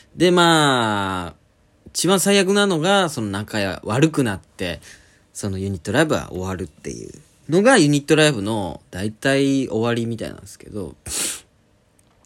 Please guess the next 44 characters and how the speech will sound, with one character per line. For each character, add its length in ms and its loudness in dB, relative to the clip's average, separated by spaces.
僕 280 -12
ら 200 -6
は 120 -12
ね、 280 -10
ま 480 4
あ、 20 -20
そ 180 0
れ 100 4
が 360 4
僕 200 0
は 80 2
怖 240 0
い 60 2
と 120 -8
思 120 -8
っ 40 -10
て 100 -20
た 140 -16
ん 140 -18
で、 280 -12
ま 560 -4
あ、 20 -20
仲 380 2
い 180 0
い 20 -4
人 300 -12
だ 100 -16
け 180 -2
で 100 2
や 120 -2
ろ 180 -2
う 40 -2
み 120 -8
た 60 -18
い 60 -20
な 120 -20
感 220 -16
じ 140 -10
で、 340 -2
ま 460 -16
あ、 100 -20
色 240 4
鉛 140 6
筆 180 -8